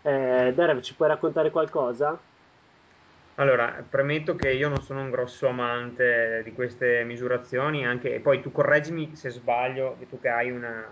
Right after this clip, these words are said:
Speaker 2: una formazione anche nel football, eh, la combine nel football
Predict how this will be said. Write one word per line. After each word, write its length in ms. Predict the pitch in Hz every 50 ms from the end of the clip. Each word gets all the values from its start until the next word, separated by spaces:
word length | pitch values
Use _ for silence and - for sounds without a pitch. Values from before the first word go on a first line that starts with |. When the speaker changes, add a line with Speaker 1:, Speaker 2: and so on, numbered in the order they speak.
| 110
Speaker 2:
una 100 | 113 117
formazione 560 | 107 - 127 117 123 123 123 - 131 127 123 120
anche 180 | 123 123 127 123
nel 160 | 123 123 123
football, 600 | 120 - - 120 120 120 120 131 135 127 120 120
eh, 200 | 117 - - - 117
la 120 | 123 120
combine 460 | - 143 135 131 127 131 139 147 147
nel 160 | 143 135 131
football 800 | 131 - - 135 143 147 147 147 151 151 147 143 139 135 139 -